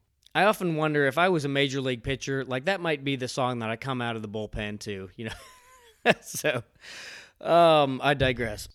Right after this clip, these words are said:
So the question is, which iconic rap hip-hop phrase would you be more likely to say if you had a dream, and in your dream, you got an alley-oop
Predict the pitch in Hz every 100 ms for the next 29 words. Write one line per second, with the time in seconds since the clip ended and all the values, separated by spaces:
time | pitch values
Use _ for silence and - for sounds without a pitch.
0 | - 156 160 143 - 233 220 190 147 165
1 | 143 - 139 170 226 - 170 180 180 180
2 | 170 - 139 165 - 147 175 175 151 143
3 | - 147 135 135 123 - _ _ _ _
4 | - 151 147 151 156 156 214 220 185 185
5 | 175 180 - 156 - 151 127 123 123 _
6 | _ _ _ - 139 160 190 196 202 175
7 | 170 147 143 143 127 147 185 226 226 175
8 | 208 196 165 160 143 _ - 139 170 190
9 | 180 147 170 208 214 185 160 151